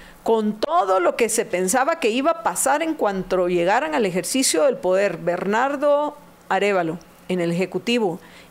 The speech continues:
y los diputados del Movimiento Semilla, los cuales ya vamos a hablar más adelante, porque yo sí pienso que lo que ya nosotros hemos mencionado es que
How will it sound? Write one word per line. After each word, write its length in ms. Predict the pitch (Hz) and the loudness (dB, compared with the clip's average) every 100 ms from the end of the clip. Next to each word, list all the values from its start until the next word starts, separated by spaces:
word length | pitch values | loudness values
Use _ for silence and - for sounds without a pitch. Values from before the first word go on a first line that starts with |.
| - | -4
y 60 | 233 | 0
los 200 | 190 165 | 0 -2
diputados 520 | 185 180 220 226 202 | -4 -2 2 2 2
del 120 | 180 | 0
Movimiento 440 | 175 170 196 220 | -2 -2 -2 0
Semilla, 340 | 269 202 254 294 | -2 0 2 2
los 160 | 175 | 0
cuales 300 | - 208 247 | -2 0 0
ya 140 | 196 214 | 0 0
vamos 200 | 226 240 | 0 -2
a 40 | |
hablar 260 | 165 185 202 | 0 0 0
más 240 | 214 226 | -2 0
adelante, 380 | 240 170 196 262 | 0 0 -2 -4
porque 260 | - - 170 | -6 -4 0
yo 280 | 175 214 233 - - - | 2 0 -4 -14 -16 -10
sí 300 | - - 220 | -4 0 0
pienso 400 | 220 214 220 262 | -2 -2 0 0
que 80 | 226 | -2
lo 100 | 190 | -2
que 100 | 185 | 0
ya 100 | 185 | 0
nosotros 400 | 240 269 262 269 | 0 0 0 0
hemos 220 | 262 285 | 0 0
mencionado 680 | 262 208 180 175 175 214 269 | 0 0 0 -2 0 0 2
es 160 | 214 - | 0 0
que 220 | 233 | 0